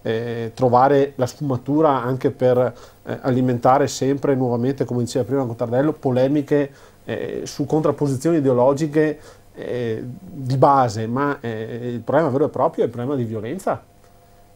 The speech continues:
Eh, cioè determinate azioni violente, ricordiamo l'insegnante, eh, che lanciava pietre e insulti contro le forze dell'ordine?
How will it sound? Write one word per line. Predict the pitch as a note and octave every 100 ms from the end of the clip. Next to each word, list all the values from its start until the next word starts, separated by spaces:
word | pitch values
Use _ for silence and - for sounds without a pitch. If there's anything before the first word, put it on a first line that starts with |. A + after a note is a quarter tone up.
| -
Eh, | - - -
cioè | - A#2
determinate | A#2+ - C3+ C#3 D3 F3 F3+ -
azioni | C3 B2+ D#3+ E3+ C#3+
violente, | C3 B2 C#3+ F#3 G3 C3 -
ricordiamo | C3 C3+ C3 C3+ D3 E3 C#3
l'insegnante, | B2 B2 C3 A#2+ B2 D3+ C#3+ B2+ - - -
eh, | - A2+ A2 G#2+
che | -
lanciava | B2 B2 D3+ C#3
pietre | - C3 D3+ - D3 C3 B2+
e | B2
insulti | B2 A#2 D3+ F3 E3+ D3 B2 - -
contro | - C3 C#3+
le | B2+
forze | A#2+ C3+ B2+ C3
dell'ordine? | B2 D3 D3+ C#3+ D#3+ -